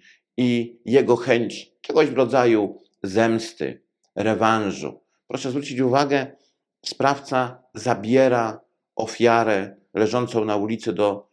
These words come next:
swojego miejsca zamieszkania. To można wytłumaczyć w taki sposób, że, no, wtedy ona była dla niego. Miał czas. E, nareszcie miał ją dla siebie. Em,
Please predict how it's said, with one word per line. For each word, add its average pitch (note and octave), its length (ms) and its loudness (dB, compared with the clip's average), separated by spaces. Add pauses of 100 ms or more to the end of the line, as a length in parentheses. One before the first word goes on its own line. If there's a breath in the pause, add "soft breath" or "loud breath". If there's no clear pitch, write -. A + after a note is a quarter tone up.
(160)
swojego G#2 320 0
miejsca G2 640 -2 (280)
zamieszkania. F2+ 760 -4 (260)
To F#2+ 100 -6
można A2 300 -2
wytłumaczyć G#2 800 -4 (160)
w - 20 -20
taki G#2 240 -8
sposób, A2+ 580 -2 (400 soft breath)
że, G#2 460 -4
no, - 220 -12
wtedy - 520 -2
ona G2 240 -4
była F#2 240 -2
dla E2+ 180 -8
niego. F2+ 400 -10 (260)
Miał F#2 220 -6
czas. - 540 -6 (480 loud breath)
E, G2 420 4
nareszcie B2 1000 2 (320)
miał A2 200 2
ją G#2 180 2
dla G#2 140 -2
siebie. A2 480 -4 (640 loud breath)
Em, G#2 800 -2